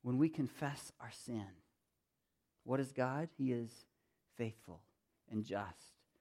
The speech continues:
to forgive us our sin. Read Psalm fifty-one. The title to that psalm, even in the original Hebrew, is, it's a psalm of David when Nathan the prophet confronts him after going into Bathsheba.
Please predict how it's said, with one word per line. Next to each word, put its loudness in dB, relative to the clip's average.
to 0
forgive 0
us -10
our -12
sin. -12
Read 6
Psalm 2
fifty-one. -4
The 6
title 10
to 2
that 6
psalm, 2
even 8
in 8
the 10
original 8
Hebrew, 6
is, 6
it's -2
a 2
psalm 6
of 4
David 10
when 8
Nathan 8
the 6
prophet 4
confronts 2
him 2
after 2
going 8
into 6
Bathsheba. 2